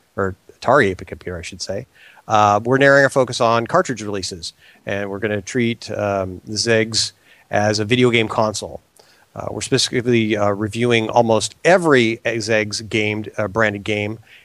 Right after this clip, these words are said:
in the Atari released between nineteen eighty-seven and eighty-eight. But we'll occasionally talk about other cartridges for the eight-bit, uh, games, including, or the eight-bit system, including, um, homebrews. Uh, to hear even more about Atari eight-bits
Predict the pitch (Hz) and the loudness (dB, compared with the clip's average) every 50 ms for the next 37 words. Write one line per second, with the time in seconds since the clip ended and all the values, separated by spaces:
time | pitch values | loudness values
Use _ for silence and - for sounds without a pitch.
0 | _ _ - 107 104 - 127 117 113 110 104 104 101 107 110 107 104 - - - | _ _ -6 -6 -4 0 2 2 4 2 2 -2 -2 -2 -4 -4 -4 -8 -10 -12
1 | - 107 110 - - 110 104 101 98 104 107 107 - 110 101 104 107 101 101 95 | -14 -14 -14 -8 -6 -4 -4 -2 -2 -4 -4 -4 -6 -10 -8 -6 -6 -8 -8 -10
2 | - - 113 107 101 101 101 107 101 104 98 101 101 98 98 92 95 98 113 127 | -6 -4 -2 -2 -2 -4 -4 -4 -4 -4 -4 -4 -6 -4 -4 -4 -2 -2 -2 -4
3 | - _ _ _ - - - - _ - 139 190 214 190 - 170 165 147 165 156 | -6 _ _ _ -20 -20 -20 -20 _ 2 4 6 6 6 6 4 4 4 4 2
4 | 143 - 147 131 - - 120 120 117 113 107 - - 127 120 117 - 120 110 - | 2 4 2 2 2 2 2 2 2 2 2 0 -2 -2 -2 0 0 -2 -2 -2
5 | 113 104 98 - 113 104 104 104 101 - 98 - _ - - 110 101 95 98 98 | -6 -8 -8 -8 -6 -4 -4 -4 -4 -6 -8 -8 _ -10 -8 -6 -6 -6 -8 -8
6 | 95 117 107 104 104 101 98 104 101 95 - - 107 98 101 98 95 95 95 92 | -6 -4 -4 -4 -4 -6 -6 -10 -10 -12 -8 -8 -6 -6 -6 -6 -6 -8 -10 -12
7 | 90 - _ - 107 104 110 113 110 107 107 - - 113 104 - - 101 101 101 | -14 -10 _ -4 -2 2 2 2 2 0 -2 -4 -4 -8 -6 -6 -6 -6 -6 -8
8 | 104 104 95 - 117 107 98 98 95 95 92 90 90 90 90 87 87 - _ - | -10 -10 -8 -8 -6 -4 -4 -4 -4 -4 -6 -6 -4 -4 -6 -6 -10 -16 _ -2
9 | - - 226 247 - 120 90 - - - _ _ _ _ _ _ _ _ _ _ | 2 2 2 4 2 2 2 -2 -10 -18 _ _ _ _ _ _ _ _ _ _
10 | _ _ _ _ _ _ _ - - - 123 127 123 120 - 135 131 143 147 143 | _ _ _ _ _ _ _ -12 -4 0 2 2 2 2 2 2 4 4 4 4
11 | 135 131 127 135 143 147 139 131 135 127 120 - 135 120 117 117 110 117 117 113 | 4 2 2 6 6 6 6 6 6 4 4 2 2 0 2 2 0 -2 -4 -2
12 | - 120 117 113 - - | 0 -2 0 0 -4 -10